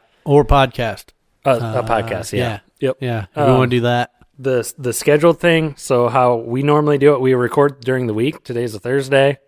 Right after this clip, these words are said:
Speaker 1: Yeah.
Speaker 2: We're gonna record today. Um, you know, I might get to ed-, edit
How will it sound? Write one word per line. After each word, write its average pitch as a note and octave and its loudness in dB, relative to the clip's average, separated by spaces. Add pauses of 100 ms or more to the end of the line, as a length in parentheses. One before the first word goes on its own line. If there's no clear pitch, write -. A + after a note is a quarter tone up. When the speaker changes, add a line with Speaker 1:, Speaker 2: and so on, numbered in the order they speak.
(220)
Speaker 1:
Yeah. G#2+ -8
Speaker 2:
We're A#2 -2
gonna A2+ -2
record A#2+ -4
today. B2 -4 (400)
Um, G#2 -4
you A2 -8
know, G#2+ -4
I G#2 -6
might A2 -2
get A#2 -10
to G#2+ -6 (420)
ed-, B2 -4
edit B2+ -4